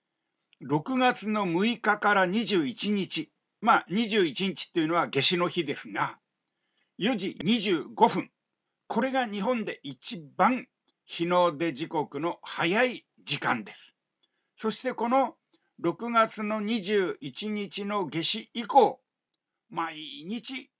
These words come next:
一分ずつ太陽が出るのが大体遅くて、また翌年の一月二日から十三日、六時五十一分と。この年間で二時間二十六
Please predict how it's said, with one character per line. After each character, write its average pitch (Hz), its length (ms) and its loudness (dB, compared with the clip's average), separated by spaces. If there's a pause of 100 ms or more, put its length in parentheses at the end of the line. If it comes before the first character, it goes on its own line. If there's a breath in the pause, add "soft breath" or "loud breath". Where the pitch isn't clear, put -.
(960)
一 165 160 -8 (160)
分 175 280 0
ず 170 140 0
つ 165 260 -6 (320)
太 170 160 0
陽 156 340 0
が 147 180 2
出 143 160 -4
る 139 120 -2
の 135 120 -4
が 226 140 -6
大 202 240 0
体 180 280 4
遅 170 280 0
く - 140 -16
て、 226 380 -2 (640)
ま 170 140 0
た 247 180 4
翌 196 280 0
年 190 300 0
の 185 160 2
一 175 240 -4
月 175 320 0
二 165 260 -4
日 170 200 0
か 160 140 -2
ら 180 140 4
十 151 240 0
三 147 240 -4
日、 131 260 -10
六 139 220 -2
時 143 120 -4
五 127 160 -4
十 123 140 -6
一 123 220 -8
分 - 120 -20
と。 - 140 -20 (840)
こ 190 100 -4
の 202 160 0
年 220 280 2
間 220 260 4
で 185 280 2
二 151 160 0
時 254 160 0
間 151 320 2
二 202 180 0
十 170 360 0
六 160 220 2